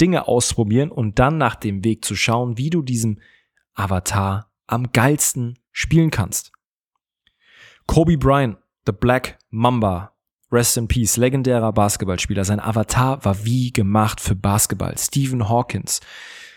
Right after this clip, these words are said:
sein Avatar geschaffen für bahnbrechende Physik. Hans Zimmer für Musik. All diese Spieler haben ihre Karten so radikal gut ausgespielt, dass es dir schwerfällt, die in irgendeinem anderen Berei-,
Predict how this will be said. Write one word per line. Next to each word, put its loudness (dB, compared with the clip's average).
sein 2
Avatar 0
geschaffen 0
für 0
bahnbrechende 0
Physik. 0
Hans -2
Zimmer 0
für -2
Musik. 0
All 0
diese 0
Spieler 2
haben 0
ihre 0
Karten -2
so 2
radikal 0
gut -6
ausgespielt, 0
dass 0
es -4
dir -4
schwerfällt, 2
die -2
in -2
irgendeinem -2
anderen -2
Berei-, 0